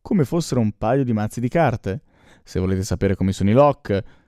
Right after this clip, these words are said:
spargetene un po' sul tavolo, oppure uscite per la strada e spingeteci dentro la faccia di qualcuno, tanto per vedere come reagisce. Guarda un po', lo fa tossire. <laughs> Se fate così, potete compiere le vostre ricerche completamente al contrario piuttosto che sul divano.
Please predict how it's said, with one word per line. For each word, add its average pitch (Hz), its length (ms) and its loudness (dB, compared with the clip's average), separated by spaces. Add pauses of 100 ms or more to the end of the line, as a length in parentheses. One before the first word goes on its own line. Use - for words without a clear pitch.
(160)
spargetene 214 640 0
un 170 80 2
po' 165 100 4
sul 151 220 -2
tavolo, 104 540 2
oppure 139 400 4
uscite 107 300 -2
per 104 120 -2
la 110 80 0
strada 139 500 0
e 185 120 -6
spingeteci 175 600 0
dentro 151 260 0
la 131 100 4
faccia 190 320 -4
di 139 80 -2
qualcuno, 127 640 0 (280)
tanto 226 240 2
per 135 140 4
vedere 127 260 4
come 123 160 2
reagisce. 98 600 -2 (200)
Guarda 214 240 2
un 117 80 2
po', 180 260 0 (440)
lo 247 100 4
fa - 140 4
tossire. 120 640 0 (580)
<laughs> - 720 -20
Se - 160 -8
fate - 220 -4
così, 110 360 2 (280)
potete 156 320 0
compiere 151 480 2
le 117 60 4
vostre 135 360 0
ricerche 131 540 -2
completamente 151 580 0
al 117 100 0
contrario 120 520 0
piuttosto 107 420 -6
che 110 60 -8
sul 120 180 -6
divano. 135 480 0